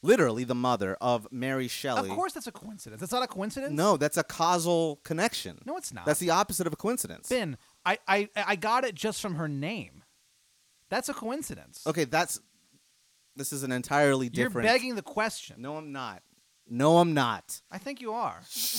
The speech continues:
Speaker 1: <laughs> Look.
Speaker 2: What?
Speaker 1: <laughs>
Speaker 2: I'm
Speaker 1: Mary,
Speaker 2: trying to.
Speaker 1: Mary Wollstonecraft <laughs>
Speaker 2: What about her?
Speaker 1: was born, uh, in April of seventeen fifty-nine.
Speaker 2: And she's a philosophy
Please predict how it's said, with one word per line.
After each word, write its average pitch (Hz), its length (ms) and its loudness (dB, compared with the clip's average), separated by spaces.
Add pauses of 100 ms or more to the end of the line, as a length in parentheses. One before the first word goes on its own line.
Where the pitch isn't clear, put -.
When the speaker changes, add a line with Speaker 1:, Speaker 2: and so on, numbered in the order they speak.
(120)
Speaker 1:
<laughs> - 500 -20
Look. 143 320 -2 (120)
Speaker 2:
What? 180 240 -4 (180)
Speaker 1:
<laughs> - 180 -20 (400)
Speaker 2:
I'm - 60 -8
Speaker 1:
Mary, - 20 -6
Speaker 2:
trying 165 260 4
to. - 120 -12 (260)
Speaker 1:
Mary 160 320 6
Wollstonecraft 131 880 2 (300)
<laughs> - 320 -20
Speaker 2:
What 277 100 -8
about 330 280 0
her? 117 200 -8 (200)
Speaker 1:
was 127 240 -4
born, 151 540 -2 (200)
uh, 113 420 0
in 117 160 -6
April 139 420 -2
of 110 100 -6
seventeen 127 540 -4
fifty-nine. 104 840 -8
Speaker 2:
And 123 100 -10
she's 156 300 -6
a 160 60 -6
philosophy 135 960 -8